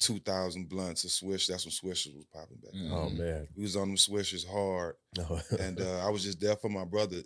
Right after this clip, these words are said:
Speaker 1: to, to, you know, try to help him get through it. You know what I'm saying? And that's when we built the relationship. And a lot of people don't even know this. I never said this, but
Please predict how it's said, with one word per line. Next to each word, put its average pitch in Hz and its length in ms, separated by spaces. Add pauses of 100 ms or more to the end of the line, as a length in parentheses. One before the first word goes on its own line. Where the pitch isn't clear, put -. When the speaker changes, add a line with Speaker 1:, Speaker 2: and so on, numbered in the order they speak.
Speaker 1:
to, 98 160
to, 98 180
you 92 120
know, 98 120
try 104 160
to 92 60
help 98 160
him 101 60
get 95 200
through 110 240
it. 65 60
You 85 80
know 92 80
what 95 80
I'm 98 60
saying? 98 260
And 85 100
that's 120 200
when 98 80
we 98 80
built 92 220
the 85 60
relationship. 87 520
And 85 140
a 90 40
lot 98 100
of 101 100
people 85 200
don't 85 160
even 82 160
know 92 180
this. 85 160
I 90 100
never 87 200
said 90 340
this, 92 220
but 76 220